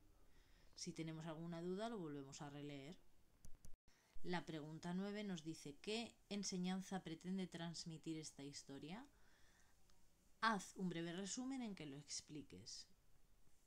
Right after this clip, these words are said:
Y hemos puesto ahí tacañería y avaricia, porque hemos entendido en la historia que nos habla sobre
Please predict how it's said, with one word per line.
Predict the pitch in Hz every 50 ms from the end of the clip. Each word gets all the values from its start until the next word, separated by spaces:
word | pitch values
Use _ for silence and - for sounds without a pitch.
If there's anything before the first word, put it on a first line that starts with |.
| -
Y | - 240 254 262 262 269 262
hemos | 240 202 185 185
puesto | - - 175 175 - - 175
ahí | 160 156 156 143 143 -
tacañería | - 151 151 - 151 151 156 156 151 151 151 170 202 220 233
y | 240
avaricia, | 202 170 156 143 139 147 143 131 120 - - - 101 82 - - - - - - - - - - - - - - - - - - - - - - - - - - - - - - - - - - - -
porque | 226 240 262 262 254 - - 247 247 262 262 - - -
hemos | 202 196 196 196 185
entendido | 190 196 185 - 185 185 196 202 226 247 247 214 220 220 233 269 320 - - - - - -
en | 190 196 190
la | 180
historia | 185 185 180 - - - 208 208 202 208 196 196 220 -
que | - 185
nos | 165 160 151 175
habla | 175 165 160 147 147 147 175
sobre | 180 - - 170 156 151 135 135 127 - -